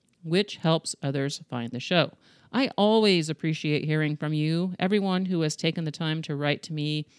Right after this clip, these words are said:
and or offer financial support on Patreon has been so kind. It truly is motivational. You can contact me about this episode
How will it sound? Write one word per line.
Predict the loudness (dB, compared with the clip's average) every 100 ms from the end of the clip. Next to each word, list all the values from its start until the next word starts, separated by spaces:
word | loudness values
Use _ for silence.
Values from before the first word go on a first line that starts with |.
| _ _ _ -2
and | 0 2
or | 2 2
offer | 2 0 0 -2
financial | -2 0 0 0 -2
support | -4 -4 -2 -2
on | -2 -4
Patreon | -2 -2 -2 -2 -2
has | -4 -6
been | -8 -6
so | -4 -2 -4
kind. | -4 -2 0 0 -4 -10 _ _ -8
It | -6
truly | -8 -8 -4 -2 0 0 0
is | 0 2 0 -4 -10 _ _ -4
motivational. | -2 0 0 -4 -4 -8 -10 _ _ _ -14
You | -4 2 2
can | 2 -2
contact | -2 0 0 -2 -2
me | -4
about | -2 -2 -2
this | -2 -4
episode | -4 -2 0 0